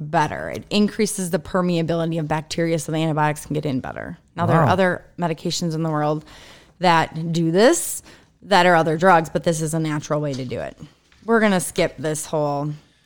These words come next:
Speaker 1: the
Speaker 2: And,
Speaker 1: goodness.
Speaker 2: and to
Speaker 1: There's
Speaker 2: be
Speaker 1: a lot of magnez-, mang-, manganese and zinc in sugar,
Speaker 2: Well, and
Speaker 1: by
Speaker 2: to be
Speaker 1: the way.
Speaker 2: clear, you
Speaker 1: Or in
Speaker 2: don't
Speaker 1: maple
Speaker 2: wanna,
Speaker 1: syrup.
Speaker 2: you don't use the maple syrup I V. You're just oral.
Speaker 1: Oral.
Speaker 2: <laughs>
Speaker 1: Okay, so there is traditional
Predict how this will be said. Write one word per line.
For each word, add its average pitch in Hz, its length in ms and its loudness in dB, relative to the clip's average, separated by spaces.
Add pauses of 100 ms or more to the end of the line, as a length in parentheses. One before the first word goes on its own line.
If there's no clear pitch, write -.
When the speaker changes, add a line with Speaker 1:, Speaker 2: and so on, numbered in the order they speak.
(120)
Speaker 1:
the 185 140 -10
Speaker 2:
And, - 0 -
Speaker 1:
goodness. 156 520 -2
Speaker 2:
and 139 100 2
to - 40 4
Speaker 1:
There's - 180 8
Speaker 2:
be - 20 4
Speaker 1:
a 240 40 6
lot 262 140 8
of 254 80 6
magnez-, 220 580 4
mang-, 196 560 0
manganese 175 720 -4 (160)
and 170 260 -6 (280)
zinc 170 320 -6
in 165 440 -6 (100)
sugar, - 420 -14
Speaker 2:
Well, 143 140 4
and 135 80 6
Speaker 1:
by - 20 2
Speaker 2:
to 131 40 0
be 160 80 4
Speaker 1:
the - 40 -4
way. - 80 -8
Speaker 2:
clear, 147 240 6
you 117 160 2
Speaker 1:
Or 104 60 8
in - 60 8
Speaker 2:
don't 143 80 4
Speaker 1:
maple 131 120 6
Speaker 2:
wanna, 123 100 2
Speaker 1:
syrup. 143 280 -2
Speaker 2:
you 143 40 6
don't 147 180 6
use 120 260 2
the 117 100 2
maple 113 320 2
syrup 107 380 0
I 101 180 -2
V. 95 140 -2 (300)
You're 101 300 -4
just - 340 -12 (160)
oral. - 420 -6 (100)
Speaker 1:
Oral. 156 420 -2 (160)
Speaker 2:
<laughs> - 520 -2
Speaker 1:
Okay, 269 180 4
so - 180 2
there 262 140 6
is 381 500 2 (280)
traditional 285 840 4